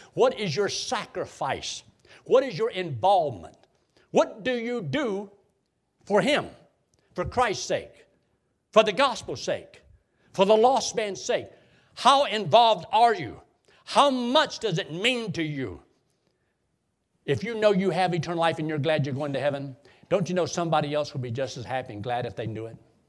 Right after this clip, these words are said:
We're living in America. There's people that suffer in other countries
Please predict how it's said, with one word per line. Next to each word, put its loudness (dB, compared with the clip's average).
We're 2
living 2
in -4
America. -8
There's 6
people 0
that 0
suffer -2
in -4
other -4
countries -12